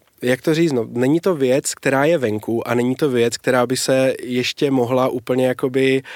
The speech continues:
navenek promovat až do takového detailu, aby jsme mohli opravdu všem říct, „Hele, teďka se těšte, za rok budete moct tady si sami nahrávat reklamy, nebo vaše,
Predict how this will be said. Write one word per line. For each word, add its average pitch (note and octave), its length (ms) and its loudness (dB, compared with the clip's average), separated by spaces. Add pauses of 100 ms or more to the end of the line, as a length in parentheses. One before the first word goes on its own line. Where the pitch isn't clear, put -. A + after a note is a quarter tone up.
(140)
navenek B2+ 520 0 (680)
promovat C3+ 500 2 (100)
až - 320 -4
do C#3+ 80 0
takového D3 460 0
detailu, A#2+ 580 0 (220)
aby B2 180 0
jsme D3 140 2
mohli C3+ 320 2
opravdu C3 400 -2
všem C#3 260 -2
říct, C3 220 -2
„Hele, C3 300 2 (280)
teďka C3+ 280 -2
se C#3+ 160 -2
těšte, C3 480 0
za B2+ 160 0
rok C3 140 0
budete C3 600 0
moct B2 340 -2
tady B2+ 240 -2
si C3+ 140 -6
sami B2+ 280 0
nahrávat B2 480 0
reklamy, B2 280 -2
nebo A#2+ 200 -2
vaše, A#2+ 280 -2